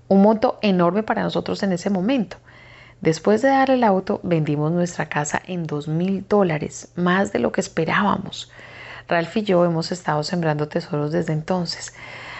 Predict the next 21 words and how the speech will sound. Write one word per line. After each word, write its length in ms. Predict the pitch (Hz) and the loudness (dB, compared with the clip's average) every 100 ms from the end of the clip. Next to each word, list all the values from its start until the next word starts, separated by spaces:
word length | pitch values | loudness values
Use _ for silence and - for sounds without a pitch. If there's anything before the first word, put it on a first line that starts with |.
| - | -10
No 160 | - 262 | 0 2
siempre 580 | - 226 180 170 160 160 | 4 2 4 2 4 2
es 140 | 160 | 0
fácil. 540 | - 170 160 - 165 151 _ - | -4 -4 -6 -10 -12 -18 _ -16
La 80 | - | -8
cosecha 540 | 151 - 208 240 180 | -6 2 2 2 0
no 180 | 160 151 | 2 2
es 120 | 160 | 0
siempre 480 | - - 175 160 175 | -4 0 2 2 0
la 100 | 170 | 0
que 100 | 170 | -2
esperamos 600 | - - 151 147 156 170 | -4 -2 0 0 -2 0
o 60 | |
deseamos, 720 | 160 151 - 160 160 160 156 - - - - | 0 0 -2 -2 0 -2 -4 -8 -14 -14 -2
pero 200 | 196 190 | 0 0
todo 320 | 190 220 214 | 2 4 6
es 140 | 202 | 4
una 160 | 202 196 | 2 0
bendición 680 | 190 180 170 - 165 156 160 - - - _ | 0 0 -2 -2 -2 -2 -2 -8 -12 -14 _
para 400 | - 175 185 196 - | 0 2 2 0 -2
Dios. 600 | 160 147 - - - | -6 -4 -6 -8 -14